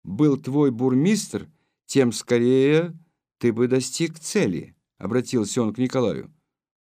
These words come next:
«Ну, да к чему ты это говоришь?» сказал Николай. «Ну и всё гибнет. В судах воровство, в армии одна палка, шагистика, поселение,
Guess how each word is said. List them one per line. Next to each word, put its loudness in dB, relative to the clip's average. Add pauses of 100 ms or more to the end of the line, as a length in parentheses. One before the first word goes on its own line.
(140)
«Ну, -12 (760)
да -10
к -20
чему -2
ты -4
это -2
говоришь?» 0
сказал -2
Николай. -6 (1400)
«Ну 0
и 4
всё -4
гибнет. -4 (600)
В -18
судах -2
воровство, -4 (540)
в -2
армии 2
одна 0
палка, -4
шагистика, -4
поселение, -2